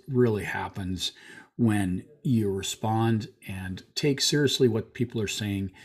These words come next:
and lead them to Christ, lead them to, uh, something greater than themselves,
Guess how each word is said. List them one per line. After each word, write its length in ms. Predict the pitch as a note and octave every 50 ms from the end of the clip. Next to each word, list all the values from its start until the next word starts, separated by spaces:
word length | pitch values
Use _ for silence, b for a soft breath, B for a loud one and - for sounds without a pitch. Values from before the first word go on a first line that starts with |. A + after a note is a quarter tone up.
| B B B B B B B
and 180 | - C3 A#2 A2
lead 340 | A2 A2 A#2 C3 D3 C#3 B2+
them 180 | C3+ B2 A#2
to 240 | G#2+ - - B2+ A#2
Christ, 480 | A#2 - - A#2+ G#2 G2 F#2+ - - C3
lead 240 | A#2+ B2 B2+ C3 A#2+
them 200 | B2+ A#2+ A2+ G#2
to, 500 | - - - C3 A#2 A2+ A2 A2 A2 - _ _
uh, 120 | - A2+ G2+
something 400 | - - B2 A2 - - G#2+ G#2
greater 240 | G2+ A2 A2 A2 G#2
than 100 | A2 A2
themselves, 640 | G#2+ G#2 - - A2+ G2 F#2+ - - A2+ - -